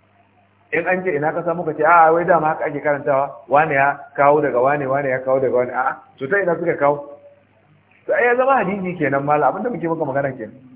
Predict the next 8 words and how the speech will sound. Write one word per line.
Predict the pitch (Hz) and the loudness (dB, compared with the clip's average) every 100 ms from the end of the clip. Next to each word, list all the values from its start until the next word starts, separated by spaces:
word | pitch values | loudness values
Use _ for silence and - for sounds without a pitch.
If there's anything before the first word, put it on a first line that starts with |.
| - _ 180 | -20 _ -20
<laughs> | - 339 339 - - - _ _ _ _ _ _ _ - | -14 -12 -10 -10 -12 -14 _ _ _ _ _ _ _ -2
Kuna | 208 196 | 0 2
fahimta? | 185 - 277 - - - - - - _ _ | 2 2 0 0 -12 -18 -20 -20 -20 _ _
Malam | 135 196 226 202 175 | 0 2 2 0 -2
ya | 180 | -4
ce, | - 196 180 180 - - _ _ _ _ _ _ _ _ _ _ _ _ _ _ | -4 -4 -4 -6 -16 -20 _ _ _ _ _ _ _ _ _ _ _ _ _ _
a | 147 156 147 135 117 - - - _ | 2 4 4 4 2 -4 -16 -20 _
Warsh, | 135 185 277 - - - | 2 4 4 2 -6 -12